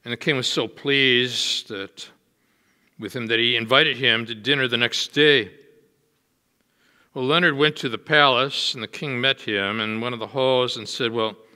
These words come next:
Sir Leonard, I did not expect to see you here. How is it that you're here?" And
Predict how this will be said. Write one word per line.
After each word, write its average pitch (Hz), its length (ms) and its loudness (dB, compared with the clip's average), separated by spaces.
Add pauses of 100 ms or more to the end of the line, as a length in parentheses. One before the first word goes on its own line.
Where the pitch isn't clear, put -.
(240)
Sir - 260 -4
Leonard, 123 440 4
I 117 120 4
did 123 160 -6
not 123 180 0
expect - 920 -4
to - 100 -8
see 151 480 -4
you 107 240 -2
here. 110 560 0 (1700)
How 143 400 0
is 135 180 0
it 113 160 -2
that 110 240 -4
you're 107 120 -4
here?" 104 440 2
And 113 260 -10